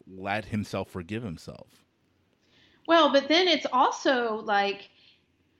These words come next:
Speaker 2: it's, it's like there's a no win in this situation because, you know, if, if he gets away with it,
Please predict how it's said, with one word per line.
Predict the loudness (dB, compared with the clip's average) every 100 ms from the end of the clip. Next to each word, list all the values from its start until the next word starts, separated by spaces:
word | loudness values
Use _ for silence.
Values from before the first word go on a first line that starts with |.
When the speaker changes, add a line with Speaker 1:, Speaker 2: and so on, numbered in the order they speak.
| _ _ -20 -20 -20 _ _ -10
Speaker 2:
it's, | -8 -2
it's | 0
like | 2 2 2
there's | 0 0
a | -6
no | -2 2 2
win | 0 0 0 0
in | 0
this | -2 -4
situation | -6 -2 2 4 4 2 0 2 2
because, | 0 2 4 6 2 -6 _ _ _ _
you | -2 2
know, | 4 6 6 4 0 -2
if, | -2 -2 0
if | 2 2
he | 2 0
gets | 2 0 2
away | 0 0 2 2
with | 2 0 0
it, | 2 4 2 -2